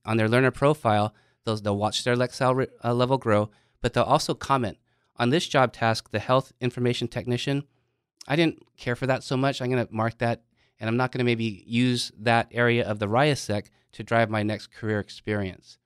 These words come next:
And so by the time they've gone through eighth grade with us, they've experienced almost every aspect of the government database of jobs, have identified their strengths and interests and how they aligned to the strengths and interests needed for that job.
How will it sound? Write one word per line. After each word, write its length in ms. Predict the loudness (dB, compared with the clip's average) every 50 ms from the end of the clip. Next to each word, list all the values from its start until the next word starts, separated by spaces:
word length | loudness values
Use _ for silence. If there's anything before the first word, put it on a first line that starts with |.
| _ _ _ _ _ _ _ _ _
And 100 | -8 -4
so 100 | -2 0
by 120 | 2 2 2
the 80 | 2
time 220 | 2 2 2 2 2
they've 100 | 2 2
gone 220 | 2 2 2 2
through 160 | 0 -2 -2 0
eighth 200 | -2 -4 -2 0
grade 220 | 2 2 2 2
with 180 | 0 0 0 2
us, 300 | 2 2 2 0 -4 -10 _ _ _ _ _ _ _
they've 180 | 0 0 0 0
experienced 480 | -2 -4 -2 2 2 4 2 2 0 -2
almost 360 | -2 0 0 0 0 -2 -4
every 480 | -4 -2 -2 0 0 0 0 -2 -4 -8 _ _ _ -20 _ _ _ -4
aspect 400 | -4 -4 -2 -4 -6 -6 -6 -6
of 80 | -8
the 40 | -4
government 360 | -4 -2 -2 0 0 0 0
database 360 | 0 -2 0 0 -2 -4 -4
of 100 | -6 -10
jobs, 480 | -6 -4 -4 -2 -2 -4 -6 -8 -14 -18 _ _ _ _ _ _ _ _ _ -6
have 440 | -2 2 2 4 2 2 0 -4 _ _ _ _ -4
identified 640 | 0 2 2 2 0 2 2 4 4 4 2 0 -4 _ -4
their 200 | 0 0 0 0
strengths 320 | 0 -2 -2 -2 -2 -4
and 80 | -6 -4
interests 380 | -4 -4 -4 -6 -8 -8 -8
and 100 | -8 -6
how 160 | -2 -2 0
they 100 | 0 2
aligned 460 | 2 2 0 0 0 0 -2 -2 -4 -6 _ _ _ _ _ _
to 100 | -12 -8
the 80 | -8 -4
strengths 300 | -2 -2 -2 -2 -2 -2
and 100 | -2 -2
interests 260 | -2 -4 -6 -6 -2
needed 240 | -2 -2 -2 -4 -6
for 140 | -4 -2
that 160 | 0 0 -2 -2
job. 360 | -4 -4 -4 -4 -4 -4